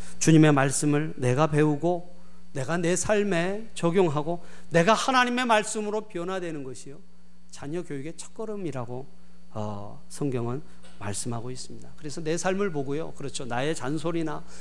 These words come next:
나의 분노가 아니라, 아,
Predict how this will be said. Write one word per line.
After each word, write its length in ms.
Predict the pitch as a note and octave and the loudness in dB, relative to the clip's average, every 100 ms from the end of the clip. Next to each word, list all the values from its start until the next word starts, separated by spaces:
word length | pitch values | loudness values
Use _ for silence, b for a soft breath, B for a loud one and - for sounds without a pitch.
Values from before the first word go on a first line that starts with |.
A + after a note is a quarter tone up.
| B - | B 0
나의 320 | C3 D#3+ D#3+ | 2 2 2
분노가 540 | D#3 F3+ F3+ E3 E3 | 2 4 4 4 2
아니라, 680 | D3 D3+ D3+ D3 D3 F#3 - B B B | 2 2 2 2 2 0 -2 B B B
아, 360 | A2 A2+ G#2 | -2 -2 -4